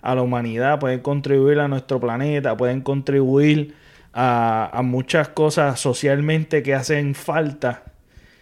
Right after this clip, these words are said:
este, pero vemos que, pues, tal vez cobran una miseria, tal vez no tienen ese acceso. Este, ¿qué tú opinas sobre eso?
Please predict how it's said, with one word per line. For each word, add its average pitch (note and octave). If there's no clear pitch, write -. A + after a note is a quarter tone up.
este, A#2
pero B2+
vemos C#3
que, C#3
pues, F#3
tal C#3
vez C#3+
cobran E3
una E3
miseria, D3+
tal C3
vez D3
no D3
tienen D3+
ese D3
acceso. C#3+
Este, C#3
¿qué D3
tú F3
opinas E3+
sobre C#3+
eso? F#2+